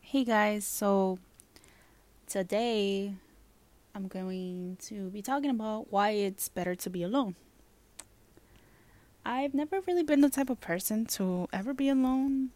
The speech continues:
I guess I've always jumped from relationship to relationship trying to feel validated in some sort of way, you know.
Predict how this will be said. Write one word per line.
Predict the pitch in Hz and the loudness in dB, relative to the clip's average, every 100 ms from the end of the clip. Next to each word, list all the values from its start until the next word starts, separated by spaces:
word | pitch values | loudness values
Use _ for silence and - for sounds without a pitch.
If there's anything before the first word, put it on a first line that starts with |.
| - | -8
I | 233 | -6
guess | - 240 247 | -4 -2 -2
I've | 226 220 - - | -2 -6 -10 -2
always | 220 240 214 | 0 0 -2
jumped | 208 208 214 | -6 -6 -8
from | - 208 196 190 - - | -6 -6 -4 -8 -10 -4
relationship | 190 185 190 190 190 190 - | 0 0 0 -6 -6 -6 -6
to | 185 180 175 | -2 -2 0
relationship | 170 165 - 180 - 180 185 | 0 -2 -4 -10 -4 -6 -6
trying | - - 170 170 175 | -18 -12 -8 -8 -8
to | - 170 | -10 -10
feel | 170 175 175 175 165 | -6 -6 -4 -6 -4
validated | 156 208 226 254 269 269 | -4 -4 -4 -4 -4 -2
in | 269 | -4
some | 262 269 247 247 | -4 -4 -4 -4
sort | - 254 247 | -6 -4 -4
of | 247 | -2
way, | 254 247 262 254 - - - - - - - - - | 0 2 2 -2 -12 -20 -20 -20 -20 -20 -20 -14 -6
you | 208 | -4
know. | 190 180 185 | -2 -2 -4